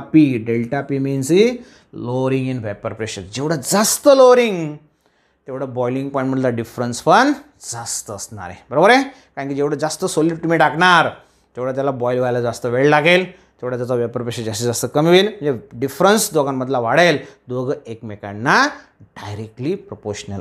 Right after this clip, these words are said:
आहेत. लक्षात आलं? तर ह्याला तुमचं variation of vapor pressure with temperature, कोणाकोणाचं वेपर प्रेशर चेंज केलं आपण? सॉल्व्हंट आणि त्याच्या कंपॅरिझनने सोल्युशनचं वेपर प्रेशर.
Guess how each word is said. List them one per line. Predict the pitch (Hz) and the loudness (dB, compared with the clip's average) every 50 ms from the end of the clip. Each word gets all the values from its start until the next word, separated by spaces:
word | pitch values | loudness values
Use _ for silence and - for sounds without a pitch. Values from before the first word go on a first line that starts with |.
| - - | -12 -14
आहेत. | - - - - 95 - _ _ _ - | -16 -16 -16 -16 -18 -18 _ _ _ -8
लक्षात | 143 147 - 196 214 | -4 0 4 4 6
आलं? | 233 262 277 277 - - _ _ _ _ _ _ _ _ _ _ _ _ _ _ _ _ _ _ _ _ - _ _ _ _ _ _ _ _ - - - | 4 4 2 -2 -8 -18 _ _ _ _ _ _ _ _ _ _ _ _ _ _ _ _ _ _ _ _ -20 _ _ _ _ _ _ _ _ -6 0 4
तर | |
ह्याला | 143 151 160 170 175 | 6 6 6 6 6
तुमचं | 175 180 160 160 151 151 170 170 151 - _ _ _ - | 4 4 4 4 4 4 2 -2 -8 -12 _ _ _ -4
variation | 131 135 139 147 156 156 156 - 160 | -2 0 0 0 0 0 0 0 -2
of | 151 156 143 143 | -2 -2 0 -2
vapor | 131 131 - 143 139 - | -2 0 0 -2 -2 0
pressure | 135 127 - - 139 123 120 123 | -2 -2 0 0 0 0 2 4
with | 165 196 190 - - - | 2 2 2 -2 -6 -4
temperature, | 131 123 120 117 127 110 117 113 | -4 -4 -4 -4 -6 -6 -6 -6
कोणाकोणाचं | - 131 127 143 143 151 156 156 - 170 | -8 -6 -6 -4 -2 -2 -2 0 0 0
वेपर | 147 139 131 151 151 151 | 0 2 2 0 0 -2
प्रेशर | 156 156 - 156 | -2 -4 -6 -4
चेंज | - 156 156 156 | -2 -2 -2 0
केलं | 160 160 156 | 0 2 2
आपण? | 151 156 196 240 226 | 2 0 -2 -6 -8
सॉल्व्हंट | - - - - 131 120 127 131 143 175 202 226 254 285 277 - - _ _ _ _ _ _ _ _ - | -10 -12 -6 -4 -2 0 0 2 4 6 6 6 4 2 -2 -4 -10 _ _ _ _ _ _ _ _ -12
आणि | 127 131 139 180 247 285 311 - - | -8 -6 -2 -2 0 -2 -2 -6 -10
त्याच्या | 127 107 - - - | -12 -10 -8 -10 -8
कंपॅरिझनने | - - 123 123 117 123 - 131 127 123 120 110 113 113 113 113 131 170 226 277 302 302 294 - _ _ _ _ - | -6 -6 -6 -6 -6 -4 -4 -2 -2 -2 -2 -4 -6 -8 -6 -2 0 2 2 2 2 0 -4 -10 _ _ _ _ -18
सोल्युशनचं | - - 120 113 113 120 110 - 113 107 104 - - 107 92 | -14 -12 -10 -8 -8 -8 -10 -10 -12 -12 -12 -12 -14 -12 -12
वेपर | 90 85 78 - 90 82 | -12 -14 -14 -14 -16 -16
प्रेशर. | 82 - 71 - - 92 | -14 -14 -14 -14 -14 -14